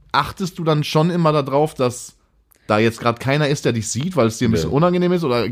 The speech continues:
Speaker 1: bist du so ein richtiger Flexer und stehst dann da und scheißegal?
Speaker 2: Nein, also ich mach jetzt nicht, wenn siebenhundert Leute um mich rum sind, ne? Ich geh dann dahin, wo grad ruhiger ist, wo ein Spiegel ist und dann mach ich's in
Speaker 1: Ist
Speaker 2: der
Speaker 1: schon ein
Speaker 2: Regel.
Speaker 1: bisschen unangenehm, ne?
Speaker 2: Es geht. Ist jetzt, also man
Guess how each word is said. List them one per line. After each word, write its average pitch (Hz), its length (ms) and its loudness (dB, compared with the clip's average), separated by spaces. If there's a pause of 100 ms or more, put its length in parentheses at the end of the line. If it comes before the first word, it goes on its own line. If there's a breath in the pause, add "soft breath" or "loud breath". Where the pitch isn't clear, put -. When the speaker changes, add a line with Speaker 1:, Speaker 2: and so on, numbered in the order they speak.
Speaker 1:
bist 110 400 -6
du 127 60 -2
so 120 80 4
ein 120 60 2
richtiger 113 340 0
Flexer 123 400 -2
und 107 80 -2
stehst 120 320 -2
dann 113 140 -2
da 117 180 -2
und 104 240 -4
scheißegal? 113 680 2
Speaker 2:
Nein, 85 440 -2
also 95 180 -2
ich 101 120 0
mach 110 240 2
jetzt 104 180 0
nicht, 117 220 -2
wenn 110 240 2
siebenhundert 110 560 -2
Leute 117 280 2
um 98 60 0
mich 92 180 -4
rum 92 200 -4
sind, 87 180 -4
ne? 98 120 -2
Ich 101 100 -10
geh 110 80 -4
dann 98 180 -2
dahin, 107 220 -2
wo 107 120 -2
grad 98 200 0
ruhiger 117 300 4
ist, 143 280 -4
wo 107 140 -8
ein 107 80 -8
Spiegel 120 340 -6
ist 127 140 -2
und 113 100 -6
dann 107 140 -4
mach 113 120 -2
ich's - 360 -6 (680 loud breath)
in 101 60 -6
Speaker 1:
Ist 92 80 -2
Speaker 2:
der 92 60 2
Speaker 1:
schon 117 80 4
ein 123 80 2
Speaker 2:
Regel. 113 120 2
Speaker 1:
bisschen 113 200 0
unangenehm, 90 600 -2
ne? 120 160 -6 (500)
Speaker 2:
Es 104 160 -10
geht. 135 480 2 (120)
Ist 117 200 -6
jetzt, 120 340 -8
also 123 220 -4
man 127 400 -2